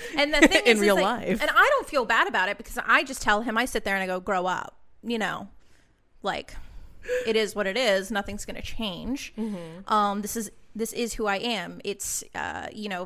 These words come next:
Speaker 1: to me, I'm in a relationship with Raven, but I am also in a relationship with many others.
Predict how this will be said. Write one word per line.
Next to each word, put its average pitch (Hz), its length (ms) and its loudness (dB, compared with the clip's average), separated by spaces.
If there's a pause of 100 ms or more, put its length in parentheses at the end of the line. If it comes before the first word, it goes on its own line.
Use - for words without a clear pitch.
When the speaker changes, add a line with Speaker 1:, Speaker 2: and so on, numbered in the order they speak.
Speaker 1:
to 262 140 -6
me, 240 420 -4
I'm 214 160 -2
in 214 80 -4
a 208 60 0
relationship 196 920 -6 (500)
with 196 720 -6
Raven, 196 760 -6
but 214 140 0
I 208 80 6
am 202 200 0
also 220 520 -2
in 254 160 -4
a - 20 -2
relationship 240 680 -2
with 208 100 -8
many 214 260 -10
others. - 600 -12